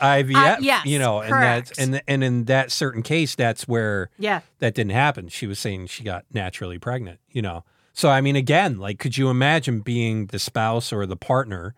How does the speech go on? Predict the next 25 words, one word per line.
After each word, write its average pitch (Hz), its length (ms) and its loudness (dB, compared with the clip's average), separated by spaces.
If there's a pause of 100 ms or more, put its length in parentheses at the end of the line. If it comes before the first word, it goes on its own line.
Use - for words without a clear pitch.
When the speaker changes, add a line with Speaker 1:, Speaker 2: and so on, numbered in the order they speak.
(360)
Speaker 1:
you 117 100 -4
know, 95 360 -2
and 113 160 -2
you're 104 100 0
sitting 110 260 -4
here 113 140 2
going 110 260 0
through 113 180 -2
all 101 100 0
this 95 140 -6
event, 98 340 -6
and 113 80 0
then, 107 260 -2 (420)
like, 101 140 -8 (260)
an 104 80 -10
ex-husband 98 600 -2
comes 92 360 -8
and 90 220 -8
it's - 140 -14
just - 160 -12
like, - 260 -14
"Yeah, 113 180 -4
no, 92 240 -8
that's 107 480 -8 (500)
Speaker 2:
Yeah. 165 160 -10